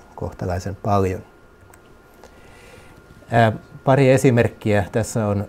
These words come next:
ää, Suomen, ää, tuhkarokko-, vihurirokkosikotautien eli M P R-rokotuskattavuus, joka on Suomessa noin, noin yhdeksänkymmentäviisi, mutta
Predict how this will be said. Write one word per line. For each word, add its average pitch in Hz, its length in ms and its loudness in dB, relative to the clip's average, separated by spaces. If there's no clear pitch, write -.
ää, 101 280 -6
Suomen, 101 460 -2
ää, 98 320 -6
tuhkarokko-, 107 520 -4
vihurirokkosikotautien 101 1500 -4
eli 117 180 -4
M 123 60 -4
P - 40 -8
R-rokotuskattavuus, 101 1200 -4
joka 101 220 -6
on 90 100 -6
Suomessa 95 440 -6
noin, 95 300 -4
noin 107 240 0
yhdeksänkymmentäviisi, 107 1080 -2
mutta 101 340 -4